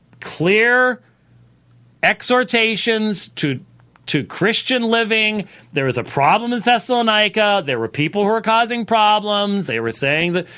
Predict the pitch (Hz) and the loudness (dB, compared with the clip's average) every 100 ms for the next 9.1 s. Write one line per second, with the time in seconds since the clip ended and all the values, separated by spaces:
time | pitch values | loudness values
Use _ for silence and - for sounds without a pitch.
0 | - - 139 139 131 131 123 147 202 202 | -20 -8 -6 -6 -10 -10 -2 0 0 2
1 | 214 214 220 226 214 226 220 208 208 208 | 2 2 2 0 0 2 2 4 2 0
2 | 160 127 127 170 196 220 214 220 202 202 | -2 0 2 0 2 0 0 0 2 2
3 | 202 185 131 120 123 117 - 185 185 220 | 2 0 -2 -2 -6 -6 -4 -2 0 -2
4 | - 208 185 185 180 - - - - 143 | 0 -2 0 0 -2 -4 -18 -20 -6 0
5 | 143 135 117 135 190 254 - 196 247 285 | 2 0 0 2 4 2 -2 -2 2 2
6 | 254 180 135 117 - 135 139 120 139 147 | 0 0 0 -2 -6 -2 0 2 0 0
7 | 147 170 175 147 175 - 208 226 277 269 | 2 2 2 0 -2 0 2 2 2 2
8 | 247 220 220 247 226 131 107 117 - - | 0 0 0 0 0 0 -2 -4 -8 -12